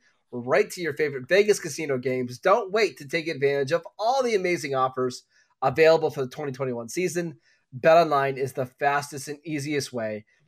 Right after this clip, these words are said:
to bet on all of your favorite sports. We also wanna tell you guys about Built Bar.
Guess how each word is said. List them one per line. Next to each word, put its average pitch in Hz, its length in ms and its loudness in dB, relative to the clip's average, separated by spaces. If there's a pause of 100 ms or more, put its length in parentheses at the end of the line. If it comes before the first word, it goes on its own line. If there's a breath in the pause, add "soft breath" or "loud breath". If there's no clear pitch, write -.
to 139 100 -4
bet 131 160 4
on 131 100 0
all 151 240 6
of 143 80 -4
your 143 100 -2
favorite 123 380 -6
sports. - 520 -16 (420)
We 202 80 2
also 220 180 4
wanna 220 120 4
tell 202 120 4
you 190 80 6
guys 160 180 0
about 147 260 0
Built 135 240 -2
Bar. 131 260 0